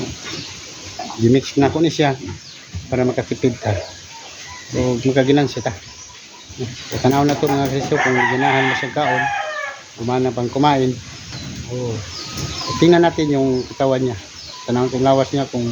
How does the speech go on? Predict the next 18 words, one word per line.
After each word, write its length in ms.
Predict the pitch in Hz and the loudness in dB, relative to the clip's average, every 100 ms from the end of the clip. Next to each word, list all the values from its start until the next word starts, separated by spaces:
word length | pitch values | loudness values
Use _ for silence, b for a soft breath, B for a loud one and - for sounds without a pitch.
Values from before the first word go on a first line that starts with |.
| 113 110 - - - - - - - - - | -4 -6 -8 -12 -16 -16 -16 -14 -14 -12 -2
ah, 200 | 120 110 104 - - - - - 131 | 2 2 0 -6 -8 -10 -10 -4 0
wa 100 | 117 | 4
ba 100 | 117 | 4
muhugo. 240 | 113 131 127 - - - - - - - | 6 4 2 -2 -8 -8 -8 -10 -12 -2
Okay. 140 | 190 180 - - - - - - - - - | 2 2 0 -14 -14 -14 -14 -12 -14 -14 -8
Tanaw 260 | - 123 127 | 0 2 2
ko, 80 | - | 4
mga 200 | 135 131 131 | 2 2 2
kasisyo, 340 | 120 113 196 190 | 2 2 2 2
kung 200 | 135 127 123 113 - - - 123 | 2 4 4 2 2 0 -2 -4
tanaw 240 | 127 135 | 0 0
to, 140 | 143 135 | 0 -2
kung 140 | 131 | -4
mukhaon, 400 | 120 131 123 123 117 | -4 -2 -2 -4 -4
kusog 300 | 139 160 127 | -2 2 0
ba 80 | 113 | 0
sila 220 | 117 110 | -2 -2
mukha. 160 | 107 | -2